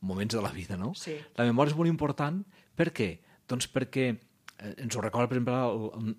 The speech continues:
Speaker 1: el, el nou directori per la catequesi, perquè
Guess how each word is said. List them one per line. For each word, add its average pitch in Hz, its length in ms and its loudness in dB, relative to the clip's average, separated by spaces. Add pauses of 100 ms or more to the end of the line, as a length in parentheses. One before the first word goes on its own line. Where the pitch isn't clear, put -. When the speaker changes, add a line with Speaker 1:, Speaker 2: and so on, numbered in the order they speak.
(140)
Speaker 1:
el, 101 100 -6 (420)
el 104 80 -6
nou 107 140 -2
directori 110 460 0
per 98 120 -6
la 95 80 -6
catequesi, 101 540 -6 (540)
perquè 180 340 4